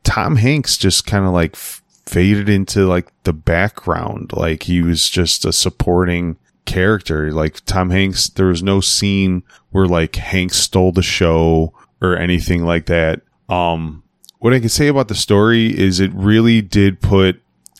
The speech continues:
Elvis's life into a different perspective. Um, I mean, I was a kid right after he died. Uh, Grandma loved Elvis, so a lot of what, uh, I remember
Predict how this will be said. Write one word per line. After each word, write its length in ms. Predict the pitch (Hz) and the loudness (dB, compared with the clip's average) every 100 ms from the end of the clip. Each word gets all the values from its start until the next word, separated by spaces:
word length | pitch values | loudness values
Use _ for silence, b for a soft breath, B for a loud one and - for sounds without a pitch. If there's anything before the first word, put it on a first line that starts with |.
| _ | _
Elvis's 560 | 104 101 98 - 101 87 | 0 2 0 0 -2 0
life 340 | 92 90 90 | 0 0 0
into 380 | 92 87 98 90 | -2 0 0 2
a 180 | 85 78 _ | 0 -4 _
different 340 | 95 85 92 - | -2 0 -2 -2
perspective. 880 | - 87 - 80 85 95 92 98 b b - | -4 -4 -2 -4 -2 0 0 -2 b b -6
Um, 560 | 90 85 82 80 85 - _ - - | -2 0 -2 -4 -10 -16 _ -20 -6
I 60 | |
mean, 140 | 98 98 | 0 2
I 80 | 113 | 2
was 160 | 110 | 0
a 60 | 90 | -2
kid 520 | - 90 87 85 92 - | -2 0 2 0 -6 -4
right 280 | 95 85 | -2 0
after 360 | 85 85 - 92 | 0 -2 -2 -2
he 120 | 85 | 0
died. 560 | 82 80 82 80 82 - - | -2 0 0 -2 -2 -4 -8
Uh, 60 | |
Grandma 480 | - 90 85 85 82 | -6 -4 -2 0 0
loved 400 | 80 78 80 78 | 0 0 0 -2
Elvis, 520 | 78 82 80 82 82 | -2 -2 0 0 0
so 680 | - - 82 82 80 80 - - | -2 -2 0 2 2 0 -2 -6
a 60 | |
lot 360 | 80 82 82 82 | -4 0 0 0
of 320 | 82 78 - _ _ | -2 -4 -12 _ _
what, 380 | - 87 87 80 - | -8 -2 0 -2 -4
uh, 380 | 80 76 73 82 - - | -4 -2 -4 -8 -12 -4
I 140 | 90 | -2
remember 840 | 90 87 87 87 85 85 82 87 | -2 -2 -2 -2 0 0 -2 -6